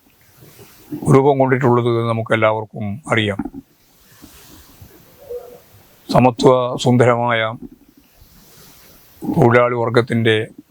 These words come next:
അധ്വാനിക്കുന്ന ജനവിഭാഗത്തിൻ്റെ ഒരു രാജ്യം ലോകത്തെമ്പാടുമുള്ള കമ്മ്യൂണിസ്റ്റുകാരുടെ സ്വപ്നമായിരുന്നു. അതൊരു സ്വപ്നമല്ല, യാഥാർത്ഥ്യമാക്കാനാവുമെന്ന്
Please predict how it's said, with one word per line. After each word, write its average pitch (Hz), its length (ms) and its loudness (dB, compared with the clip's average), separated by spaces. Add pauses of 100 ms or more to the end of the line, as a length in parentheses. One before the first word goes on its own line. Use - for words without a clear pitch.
അധ്വാനിക്കുന്ന 120 680 -2
ജനവിഭാഗത്തിൻ്റെ 110 800 -2
ഒരു 104 80 -4 (100)
രാജ്യം 107 340 0 (1900)
ലോകത്തെമ്പാടുമുള്ള 120 800 2 (100)
കമ്മ്യൂണിസ്റ്റുകാരുടെ 113 760 -2 (340)
സ്വപ്നമായിരുന്നു. 107 680 -4 (2500)
അതൊരു 135 260 4
സ്വപ്നമല്ല, 131 500 2 (2000)
യാഥാർത്ഥ്യമാക്കാനാവുമെന്ന് 131 1500 0